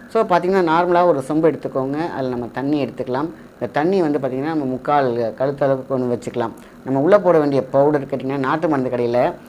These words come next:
நீங்க வந்து பார்த்தீங்கன்னா, கலச பவுடர்னு கேட்கலாம். இல்லைன்னா வந்து பார்த்தீங்கன்னா, அபிஷேக கூட்டுன்னு கேட்டிங்கனாலே தருவாங்க. அந்த அபிஷேக கூட்டு ஒரு ஸ்பூன் போட்டுக்கோங்க. போட்டு நல்லா கலந்துட்டு, பச்சை கற்பூரம் கொஞ்சம் போட்டுக்கோங்க.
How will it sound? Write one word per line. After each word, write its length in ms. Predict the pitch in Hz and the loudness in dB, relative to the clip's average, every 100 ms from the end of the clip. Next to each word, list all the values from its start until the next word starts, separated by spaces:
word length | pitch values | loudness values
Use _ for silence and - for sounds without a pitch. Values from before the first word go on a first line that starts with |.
| - | -8
நீங்க 200 | 135 139 135 | -2 0 0
வந்து 120 | 143 | 0
பார்த்தீங்கன்னா, 360 | 139 143 156 143 | 0 -2 -2 0
கலச 220 | 156 156 170 139 127 120 113 110 - - | 0 4 6 6 6 4 2 -2 -6 0
பவுடர்னு 280 | 135 135 139 | 2 4 2
கேட்கலாம். 440 | 135 120 120 127 139 - - | 0 0 0 0 -2 -12 -10
இல்லைன்னா 200 | 131 139 147 | -2 0 0
வந்து 120 | 139 | 0
பார்த்தீங்கன்னா, 300 | 127 135 147 131 | -2 0 0 2
அபிஷேக 440 | 170 175 170 147 - | 0 2 4 2 2
கூட்டுன்னு 320 | 156 151 147 | 2 2 0
கேட்டிங்கனாலே 360 | 135 131 127 135 | 0 0 0 0
தருவாங்க. 360 | 123 117 113 110 - - - | 0 0 -2 -6 -12 -12 -2
அந்த 180 | 127 | 2
அபிஷேக 360 | 147 185 196 139 | 2 4 4 4
கூட்டு 260 | 165 170 147 | 0 2 2
ஒரு 120 | 131 | 0
ஸ்பூன் 260 | - 143 131 | -2 -2 0
போட்டுக்கோங்க. 400 | 123 117 117 110 | 0 -2 -4 -4
போட்டு 200 | 147 147 | -4 -2
நல்லா 160 | 139 147 | 0 0
கலந்துட்டு, 460 | 143 139 139 123 - | 0 -2 -2 -4 -4
பச்சை 240 | 135 156 | -4 -2
கற்பூரம் 360 | 151 139 135 127 | 0 2 0 0
கொஞ்சம் 260 | 127 123 120 | -2 -4 -2
போட்டுக்கோங்க. 440 | 120 120 113 117 | -4 -4 -6 -6